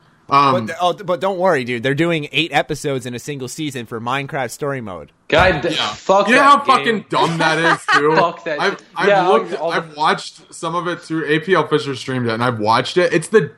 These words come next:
Speaker 1: dumbest thing in the world. It's like, it's like a long-ass Captain Sparkles Markiplier video.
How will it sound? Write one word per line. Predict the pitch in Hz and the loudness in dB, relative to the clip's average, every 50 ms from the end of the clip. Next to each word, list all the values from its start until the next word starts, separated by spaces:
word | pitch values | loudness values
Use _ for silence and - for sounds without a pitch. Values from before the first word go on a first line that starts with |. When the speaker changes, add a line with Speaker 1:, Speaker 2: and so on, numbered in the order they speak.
| _ - | _ -2
Speaker 1:
dumbest | - 175 170 180 190 185 160 - - | 0 2 2 2 2 0 -2 -6 -10
thing | - 165 160 151 | -8 -6 -6 -4
in | 151 139 | -4 -4
the | 135 | -4
world. | 123 127 123 120 135 | -2 -2 -2 0 0
It's | 151 151 - | 0 0 2
like, | 190 190 160 - - - - - - | 2 0 0 -2 -12 -20 -20 -14 -8
it's | - 180 160 214 | -6 -4 0 0
like | 208 175 | 2 2
a | 185 170 | 2 2
long-ass | 151 135 135 151 156 165 180 180 175 175 170 170 165 - | 2 0 0 2 2 2 2 2 2 2 2 0 -2 -4
Captain | - - 185 165 165 - 170 156 143 | -6 -2 -2 -2 -2 -2 -6 -8 -10
Sparkles | - - - - - 151 151 151 139 131 123 | -8 -6 -2 0 0 0 0 -2 -4 -4 -4
Markiplier | 127 131 120 127 - - 117 - - 113 104 107 104 101 98 98 | -6 -4 -2 -2 -2 -4 -6 -8 -6 -6 -4 -4 -4 -4 -4 -4
video. | 101 101 95 98 92 87 | -4 -4 -4 -4 -4 -4